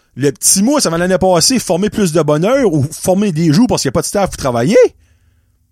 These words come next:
Jamais vu ça, moi. Comme, c'est understaff partout.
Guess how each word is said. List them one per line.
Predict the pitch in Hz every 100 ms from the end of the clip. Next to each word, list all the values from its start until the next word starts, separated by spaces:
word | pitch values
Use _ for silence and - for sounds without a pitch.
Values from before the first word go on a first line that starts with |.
| _ _ _ _ -
Jamais | 107 104
vu |
ça, | 101 185
moi. | 247 220 - _ _ _ _ _ _ _
Comme, | 147 127 95 _ _
c'est | - - 170 160 123 - _ _
understaff | 220 269 202 165 - 202 240 208 - _ _
partout. | 277 262 - _ 311 311